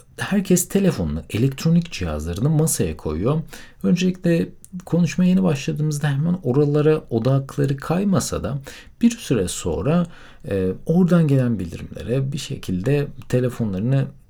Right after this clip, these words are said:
alıyorlar, oradaki bildirimlere bakıyorlar ve, e, siz de bu anı yaşadığınızda kendinizi çok değersiz hissetmiyor musunuz?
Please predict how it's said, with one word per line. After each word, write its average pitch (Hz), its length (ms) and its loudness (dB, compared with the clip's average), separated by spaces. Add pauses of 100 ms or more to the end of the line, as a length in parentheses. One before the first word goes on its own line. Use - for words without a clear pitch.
alıyorlar, 101 500 0
oradaki 110 520 -4
bildirimlere 101 560 -4
bakıyorlar 139 580 -4
ve, 139 200 4 (580)
e, 95 300 0 (440)
siz 190 440 0
de 165 280 4 (280)
bu 143 360 2
anı 139 320 4
yaşadığınızda 123 800 0
kendinizi 120 760 -4
çok - 360 -10
değersiz 104 920 -6
hissetmiyor 82 680 -2
musunuz? - 560 -12